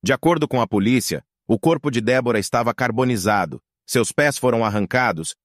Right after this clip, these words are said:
e um pano foi encontrado em volta do seu pescoço,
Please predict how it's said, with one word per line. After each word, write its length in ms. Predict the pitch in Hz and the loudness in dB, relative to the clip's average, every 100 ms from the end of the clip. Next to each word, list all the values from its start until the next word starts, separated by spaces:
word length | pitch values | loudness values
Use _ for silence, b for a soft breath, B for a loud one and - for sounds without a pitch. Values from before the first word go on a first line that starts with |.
| _ | _
e 120 | 113 | 0
um 100 | 143 | 0
pano 320 | - 147 160 147 | 2 0 0 0
foi 200 | 135 127 | 0 -2
encontrado 600 | 117 117 101 113 120 123 | 0 -2 0 0 0 -2
em 80 | 117 | 0
volta 380 | 104 127 127 | 0 0 0
do 80 | 107 | -2
seu 180 | 98 117 | 0 0
pescoço, 600 | 123 - - 95 - | 0 -4 0 0 0